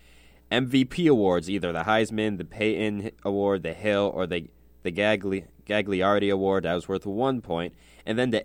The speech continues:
A F C A Coach of the Year Award, that was also one point. And it's literally started on this, it, it's like this massive slideshow and everything. And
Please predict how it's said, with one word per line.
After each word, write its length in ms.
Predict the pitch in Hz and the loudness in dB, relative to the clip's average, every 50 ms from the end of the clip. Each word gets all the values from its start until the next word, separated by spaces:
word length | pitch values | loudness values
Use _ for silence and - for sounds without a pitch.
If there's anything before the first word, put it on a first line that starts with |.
| - | 0
A 180 | 117 127 135 139 | 0 2 4 4
F 140 | 127 120 - | 2 2 0
C 220 | - - 127 117 110 | -4 -4 -2 0 0
A 80 | 107 101 | 0 0
Coach 280 | - 113 107 101 - | -2 -4 -4 -4 -2
of 60 | 101 | -4
the 60 | 95 92 | -4 -4
Year 300 | 90 104 131 156 160 135 | -2 -2 -2 0 0 0
Award, 420 | 113 101 95 95 95 95 92 - - - - _ _ | 0 0 0 0 0 0 -2 -2 -6 -16 -20 _ _
that 220 | 95 92 95 92 - | -2 0 0 0 0
was 480 | 95 95 95 92 90 87 85 - - - - _ _ - _ _ - - | 0 0 0 0 -2 -4 -6 -10 -14 -14 -18 _ _ -20 _ _ -14 -4
also 640 | - 101 101 98 - - 92 85 82 82 82 78 - | 0 0 0 0 -2 -4 -4 -2 -2 -2 -2 -4 -6
one 380 | 80 80 80 73 73 69 69 - - _ | -6 -6 -6 -6 -8 -10 -14 -18 -20 _
point. 300 | - - - 65 58 - - _ _ _ _ _ _ _ _ _ _ _ _ _ _ - | -14 -12 -12 -12 -12 -14 -20 _ _ _ _ _ _ _ _ _ _ _ _ _ _ -6
And 680 | 95 95 95 92 92 92 90 90 87 87 85 80 - - - - _ _ _ _ | -4 -2 -2 0 -2 -2 -4 -4 -6 -8 -8 -10 -12 -16 -20 -20 _ _ _ _
it's 300 | 107 92 - - - - - _ - | -8 -8 -8 -12 -14 -14 -18 _ -10
literally 340 | 101 104 104 98 95 90 87 | -4 -2 0 0 0 -2 -6
started 280 | - - 92 85 82 85 | -6 -6 -6 -4 -4 -4
on 80 | 85 | -6
this, 180 | 80 - - - - - - - - - - - _ | -6 -8 -12 -20 -20 -20 -20 -20 -20 -20 -20 -12 _
it, 120 | 104 92 - - _ - | -10 -10 -10 -14 _ -12
it's 200 | - - - - | -12 -12 -6 -4
like 120 | 202 - - | -4 -4 -4
this 160 | - - - | -8 -12 -10
massive 400 | 87 85 85 85 - - 80 73 | -8 -6 -6 -6 -6 -10 -14 -16
slideshow 680 | - - 85 73 71 71 71 - - 69 71 73 73 | -14 -12 -10 -10 -10 -10 -12 -12 -12 -10 -10 -8 -8
and 80 | 69 71 | -8 -10
everything. 380 | 71 69 76 - 73 76 78 73 | -10 -12 -10 -10 -10 -12 -10 -10
And 180 | 73 73 69 | -10 -12 -14